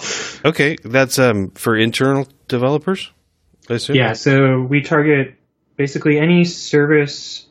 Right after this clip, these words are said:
Speaker 2: uh, or feature developer at Lyft will use the tools that we build.
Speaker 1: Okay.
Speaker 2: Yeah. So we also build, like, the development environments that, that users will use as well.
Speaker 1: Oh, cool. And you, you use, uh, do you use PyTest at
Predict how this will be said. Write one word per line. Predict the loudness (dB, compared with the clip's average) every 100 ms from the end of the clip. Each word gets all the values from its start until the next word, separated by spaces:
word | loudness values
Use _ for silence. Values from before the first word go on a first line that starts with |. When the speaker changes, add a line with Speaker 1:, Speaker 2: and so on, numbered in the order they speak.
| -10
Speaker 2:
uh, | -6 -4 -4 -4 -2
or | -2
feature | 0 0 2
developer | 2 2 2 0 2 2 2
at | 0 -2
Lyft | -4 -4 -6 -4
will | 0 2 2 0
use | 2 2 2 0
the | -2
tools | 2 0 2
that | 0
we | 2 0
build. | 2 2 0 -6 _ _ _ _ _ _ -6
Speaker 1:
Okay. | -2 -2 -2 -6 _ _ _ _ -16 -6
Speaker 2:
Yeah. | -6 -6 -4
So | 0
we | 2
also | 2 0
build, | 2 2
like, | 0 -2
the | -2 0
development | 0 2 0 0 -4
environments | -4 -4 -4 -4 -4 -4 -6
that, | -4 -2 -4 -6 -4
that | -2 0
users | -2 0 0
will | 0
use | 2 2
as | 0 -2
well. | -2 -4 -10 _ _ _ _ -10
Speaker 1:
Oh, | -8
cool. | -6 -4 -6 -8 _ _ _ _ _ _ _ _ _ -6
And | 0 2
you, | 2 0 -6 -6
you | 2 2
use, | 4 2 2
uh, | 0 0 -2
do | 0
you | 2
use | 0 0
PyTest | 0 0 0 0 0
at | -2